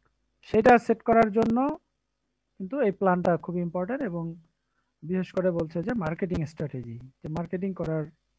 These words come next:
বিষয়টা, এবং marketing ম্যানেজমেন্টের একটা বিষয় আছে, সেটা আমরা পরে পড়বো আর কি। অর্থাৎ ভবিষ্যতে বা তোমার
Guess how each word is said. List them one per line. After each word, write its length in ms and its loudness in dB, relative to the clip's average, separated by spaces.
বিষয়টা, 400 -6
এবং 220 -10
marketing 560 -6
ম্যানেজমেন্টের 800 -4
একটা 200 -6
বিষয় 280 -6
আছে, 280 -6
সেটা 180 -6
আমরা 200 -2
পরে 480 0
পড়বো 320 -6
আর 100 -8
কি। 160 -10
অর্থাৎ 180 0
ভবিষ্যতে 640 6
বা 240 4
তোমার 360 4